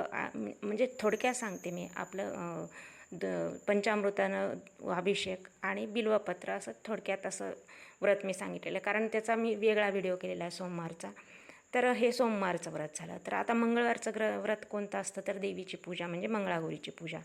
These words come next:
विशेषतः विवाहित स्त्रिया करतात. तर कशासाठी करतात? सुखी वैवाहिक जीवनासाठी व सौभाग्य टिकवण्यासाठी व्रत अत-,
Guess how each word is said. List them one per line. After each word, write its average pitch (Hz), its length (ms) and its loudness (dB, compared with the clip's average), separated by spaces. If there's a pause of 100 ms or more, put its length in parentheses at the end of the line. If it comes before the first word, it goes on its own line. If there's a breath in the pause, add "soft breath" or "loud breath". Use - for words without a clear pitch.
(360 loud breath)
विशेषतः 220 540 2
विवाहित 208 380 4
स्त्रिया 185 320 0
करतात. 156 380 -6 (1400 loud breath)
तर 233 200 6
कशासाठी 247 500 2
करतात? 208 340 2
सुखी 226 280 0
वैवाहिक 202 380 6
जीवनासाठी 190 600 2
व 208 100 2
सौभाग्य 196 480 0
टिकवण्यासाठी 170 600 -4
व्रत 170 160 0 (120)
अत-, - 220 -16